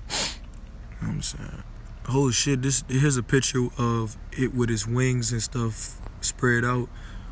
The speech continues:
Holy shit, I think it's dead, bro. I think it's dead, yo.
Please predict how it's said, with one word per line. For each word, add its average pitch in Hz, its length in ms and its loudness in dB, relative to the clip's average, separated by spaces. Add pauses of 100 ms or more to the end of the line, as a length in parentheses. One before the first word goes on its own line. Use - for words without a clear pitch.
(200)
Holy 120 280 2
shit, 120 240 2
I 120 80 4
think 113 280 0
it's 107 140 2
dead, 117 460 4
bro. 113 300 2 (1120)
I 120 80 4
think 117 320 2
it's 107 140 2
dead, 113 400 4
yo. 110 300 0